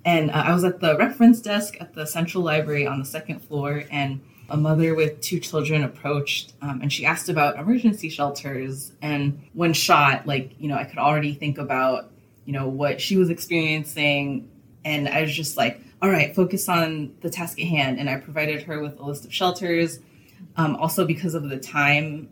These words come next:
of day, and I knew how shelters operated, I started calling the shelter lines, but no one was answering because it was four already. I, I don't know, this, this is really awful. And I,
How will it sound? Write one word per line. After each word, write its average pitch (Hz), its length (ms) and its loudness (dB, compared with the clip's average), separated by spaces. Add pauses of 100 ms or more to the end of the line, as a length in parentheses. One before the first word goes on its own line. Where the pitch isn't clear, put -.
(120)
of 143 180 -6
day, 156 540 -2 (160)
and 143 100 -2
I 139 80 0
knew 143 500 -4
how 151 160 -8
shelters 143 640 -6 (100)
operated, 156 680 -4 (500)
I 147 60 0
started 151 340 0
calling 156 480 -2
the 143 80 -6
shelter 165 400 -2
lines, 151 420 -2
but 131 160 -6
no 147 160 2
one 139 220 0
was 131 320 -4
answering 147 460 -2
because 131 500 -8 (100)
it 147 100 -10
was 131 180 -6
four 165 260 0
already. 131 540 -6 (260)
I, 160 500 4 (220)
I 190 60 0
don't 208 100 6
know, 170 140 6
this, - 260 0
this 175 180 -6
is 180 140 2
really 170 220 4
awful. 147 600 0
And 143 460 0 (580)
I, 156 560 2